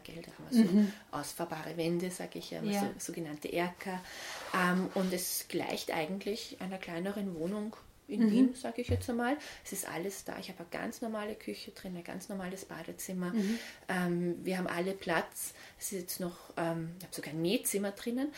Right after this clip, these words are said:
Speaker 2: Ja.
Speaker 1: Es ist jetzt noch so, dass eben mein ältester Sohn eben schon vierzehn ist
Speaker 2: Mhm.
Speaker 1: und natürlich einen eigenen Wohnwagen schon hat.
Speaker 2: Mhm.
Speaker 1: Und, äh, Gloria und Ben, also die zwei Jüngsten, haben auch einen eigenen Wagen,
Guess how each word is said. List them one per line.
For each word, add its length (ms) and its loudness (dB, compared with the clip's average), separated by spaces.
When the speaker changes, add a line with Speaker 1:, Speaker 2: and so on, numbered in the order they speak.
Speaker 2:
Ja. 80 -4
Speaker 1:
Es 200 -2
ist 80 -6
jetzt 220 -4
noch 100 -4
so, 160 -6
dass 240 -4
eben 160 -4
mein 180 -4
ältester 400 -6
Sohn 300 -6
eben 180 -8
schon 160 -8
vierzehn 460 -2
ist 260 -6
Speaker 2:
Mhm. 300 2
Speaker 1:
und 160 -2
natürlich 380 -4
einen 240 -6
eigenen 520 -4
Wohnwagen 500 -8
schon 280 -10
hat. 160 -8
Speaker 2:
Mhm. 280 2
Speaker 1:
Und, 440 -2
äh, 220 -4
Gloria 480 -2
und 180 -8
Ben, 200 -2
also 180 -6
die 160 -12
zwei 140 -10
Jüngsten, 540 -8
haben 200 -12
auch 220 -10
einen 220 -6
eigenen 460 -4
Wagen, 320 -8